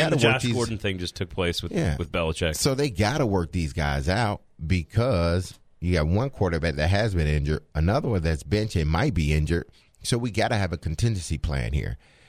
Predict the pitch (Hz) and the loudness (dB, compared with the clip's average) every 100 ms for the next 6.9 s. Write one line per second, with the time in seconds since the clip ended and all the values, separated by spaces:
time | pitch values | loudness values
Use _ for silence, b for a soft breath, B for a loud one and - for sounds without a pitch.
0 | - - 87 - 147 156 82 92 104 85 | -4 0 0 0 -2 0 0 0 0 0
1 | 78 80 98 - 90 92 - 87 80 107 | 0 0 -2 -2 -2 -2 0 0 2 0
2 | 110 95 87 76 90 80 73 58 58 - | 0 -2 -4 -4 -2 0 -2 -4 -8 -12
3 | _ - 143 143 - 69 69 - - 98 | _ -6 -2 -2 -4 -16 -16 -18 -8 -2
4 | 98 87 101 104 - 73 90 82 73 78 | 0 0 0 -2 -6 -4 -2 -2 -2 -4
5 | - 67 67 - - 90 78 76 - - | -4 -6 -6 -8 -4 0 0 -2 -6 -20
6 | _ - - - - 135 123 113 113 | _ -20 -20 -12 -2 0 0 0 0